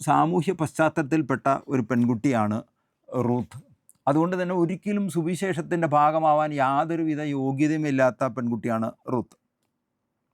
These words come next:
ആ റൂത്തിൻ്റെ പേരിലാണ് ഈ പുസ്തകം വരുന്നത്. മാത്രമല്ല ഈ റൂത്തിനെക്കുറിച്ച് ബൈബിൾ പറയുന്നത് ഇങ്ങനെയാണ്,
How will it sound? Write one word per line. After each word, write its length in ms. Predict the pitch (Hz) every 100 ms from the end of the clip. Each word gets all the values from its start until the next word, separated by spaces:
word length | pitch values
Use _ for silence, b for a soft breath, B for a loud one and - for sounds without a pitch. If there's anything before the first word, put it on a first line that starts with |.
| _ - B B B 131
ആ 80 | 151
റൂത്തിൻ്റെ 460 | 156 170 202 190
പേരിലാണ് 520 | 175 165 165 151 143
ഈ 120 | 143 143
പുസ്തകം 440 | 127 - 127 131
വരുന്നത്. 340 | 110 95 110
മാത്രമല്ല 640 | - 143 165 180 131 127 - _ _ _ _ _ _ _ _
ഈ 260 | 180 208 202 -
റൂത്തിനെക്കുറിച്ച് 840 | 143 170 202 196 202 - 165 -
ബൈബിൾ 400 | 175 143 135 143
പറയുന്നത് 460 | 165 139 127 120 127
ഇങ്ങനെയാണ്, 520 | 120 113 104 98 180